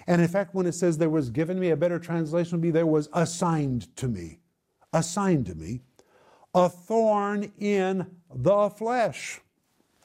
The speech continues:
Well, if the thorn was not an eye problem or epilepsy or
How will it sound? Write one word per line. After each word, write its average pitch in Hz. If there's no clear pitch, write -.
Well, 175
if 175
the 185
thorn 196
was 170
not 180
an 190
eye 180
problem 175
or 180
epilepsy 165
or 147